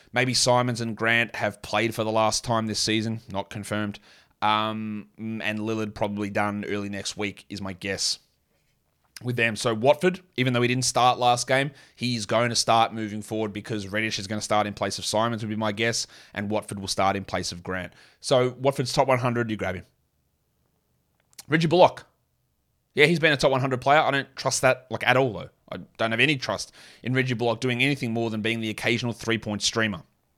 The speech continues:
Now, for the Mavericks, Doncic has been upgraded to probable for Wednesday,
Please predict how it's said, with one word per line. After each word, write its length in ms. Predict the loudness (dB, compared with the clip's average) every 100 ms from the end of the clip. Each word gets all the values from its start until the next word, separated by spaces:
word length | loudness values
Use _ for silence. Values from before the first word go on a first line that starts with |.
| _ _ _ _ _ _ _ -2
Now, 180 | 2
for 140 | 4 2
the 60 |
Mavericks, 580 | 8 8 8 4 2 -6 -8 -20 -20 -20 _ _ 4
Doncic 260 | 4 4
has 160 | 0 2
been 160 | 4
upgraded 340 | 4 4 2 2
to 80 | -6
probable 500 | 0 2 4 2 0
for 140 | 0
Wednesday, 500 | 0 0 4 4